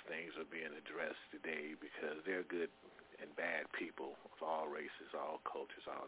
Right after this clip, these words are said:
nationalities, all over the world. And, and if, for anybody that's ever traveled anywhere, I'm sure that you've recognized <laughs> there's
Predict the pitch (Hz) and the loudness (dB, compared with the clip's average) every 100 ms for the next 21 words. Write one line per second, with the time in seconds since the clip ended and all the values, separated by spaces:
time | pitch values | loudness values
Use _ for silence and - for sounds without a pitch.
0 | - 65 - - - 73 - 71 92 101 | -4 -4 -4 -4 -2 -2 0 4 8 10
1 | 82 78 95 92 87 78 76 - - - | 8 4 6 6 6 2 -2 -6 -6 -4
2 | - - 87 90 107 - 113 127 117 110 | -6 -6 -4 2 4 8 8 10 10 10
3 | 104 - - 120 120 90 - - 127 131 | 10 6 10 12 12 10 8 12 12 12
4 | 117 101 87 92 85 85 80 67 - - | 12 12 8 2 2 4 4 4 0 -6
5 | - - - 92 90 - 107 95 - 101 | -16 -4 0 0 2 6 6 6 2 0
6 | - 104 - - - 165 123 135 | 4 4 4 4 12 12 12 12